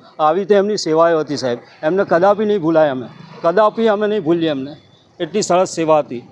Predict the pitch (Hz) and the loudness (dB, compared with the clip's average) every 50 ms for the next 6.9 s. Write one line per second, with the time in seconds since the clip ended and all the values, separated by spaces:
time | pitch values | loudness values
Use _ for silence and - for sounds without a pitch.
0 | - _ _ - 160 180 196 151 170 165 180 190 202 - 190 196 202 202 208 202 | -20 _ _ -4 -2 -2 0 0 0 0 0 0 0 0 0 0 0 0 -2 -2
1 | 190 196 190 202 202 196 202 208 208 202 - - - _ - 139 156 160 180 190 | -2 -2 -2 -2 -2 -2 -2 -2 -2 -2 -6 -10 -18 _ -10 -6 -4 -2 0 -2
2 | 196 - 202 196 165 180 175 175 185 190 170 190 185 185 180 175 160 160 160 165 | -2 0 -2 -2 0 0 0 0 0 -2 -2 0 0 0 0 0 -2 -2 -2 0
3 | 170 175 175 165 135 143 147 143 127 170 160 160 165 170 165 160 151 147 139 147 | 0 0 0 0 0 0 -2 0 0 -2 -2 2 2 2 2 2 0 -2 0 0
4 | 160 165 170 175 - - _ _ _ - - 156 151 156 170 180 165 - - 160 | 0 0 0 -2 -6 -12 _ _ _ -2 0 0 2 2 0 -2 -4 -2 0 2
5 | 156 165 185 190 175 202 202 190 170 - - _ _ 156 156 160 135 190 214 247 | 2 2 2 0 0 2 0 0 0 -2 -8 _ _ -2 -2 0 2 2 2 2
6 | 220 196 214 220 208 185 202 202 190 196 190 160 147 143 135 131 - - | 2 2 2 0 2 2 2 2 4 4 2 2 0 -2 -2 -6 -8 -12